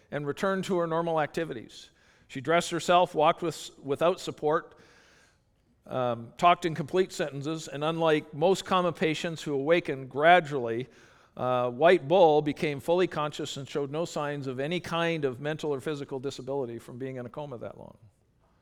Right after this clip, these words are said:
The neurologist, Randy Chestnut of Oregon Health Science University, said that her awakening was extraordinary but not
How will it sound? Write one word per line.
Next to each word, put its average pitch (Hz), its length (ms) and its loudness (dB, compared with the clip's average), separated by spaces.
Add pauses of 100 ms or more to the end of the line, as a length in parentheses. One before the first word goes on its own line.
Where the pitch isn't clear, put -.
(1000)
The 156 80 -2
neurologist, 160 840 8
Randy 160 300 0
Chestnut 165 460 2
of 143 100 0
Oregon 151 260 2
Health 151 220 0
Science 185 540 0
University, 151 680 -2 (360)
said 175 380 6
that 156 240 2
her 196 160 4
awakening 196 520 4
was 160 300 -2
extraordinary 190 1080 4
but 151 180 0
not 170 280 -2